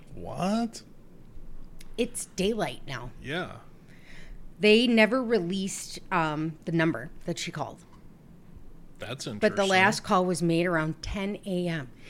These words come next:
Speaker 2: It's broad fucking daylight. Why didn't she walk to the road?
Speaker 1: Yeah.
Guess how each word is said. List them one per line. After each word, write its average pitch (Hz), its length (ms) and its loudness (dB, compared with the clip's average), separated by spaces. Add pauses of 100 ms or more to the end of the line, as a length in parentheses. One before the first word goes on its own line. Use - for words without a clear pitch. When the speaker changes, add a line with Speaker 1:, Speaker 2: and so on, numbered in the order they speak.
(280)
Speaker 2:
It's - 160 -2
broad 214 520 4
fucking 190 580 2
daylight. 156 480 -2 (400)
Why 196 300 4
didn't 254 320 2
she - 180 0
walk 202 320 2
to 190 100 -2
the 160 100 -2
road? 151 420 0 (360)
Speaker 1:
Yeah. 123 240 -4